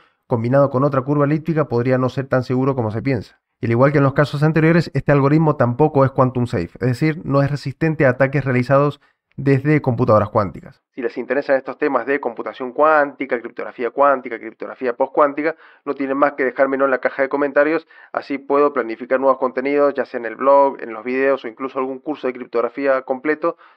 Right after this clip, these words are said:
donde expandamos un poquito más esta información.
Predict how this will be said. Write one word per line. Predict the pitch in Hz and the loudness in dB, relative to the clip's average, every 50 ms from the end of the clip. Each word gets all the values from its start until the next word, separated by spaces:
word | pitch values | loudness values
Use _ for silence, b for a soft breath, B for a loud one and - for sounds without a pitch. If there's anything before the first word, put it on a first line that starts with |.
| b | b
donde | - 135 135 131 127 131 139 139 135 139 139 _ _ _ | -4 -2 -2 -2 0 0 -2 -2 -2 -4 -8 _ _ _
expandamos | - 131 123 _ - 123 120 127 135 135 127 135 | -14 -14 -8 _ -2 -2 0 0 -2 -2 -4 -6
un | 127 | -8
poquito | 117 117 120 120 113 110 | -8 -6 -6 -6 -4 -4
más | 117 113 - | -4 -4 -4
esta | 120 - - | -10 -16 -18
información. | 107 - 113 110 104 - - - 92 - | -14 -12 -12 -10 -10 -12 -14 -18 -20 -20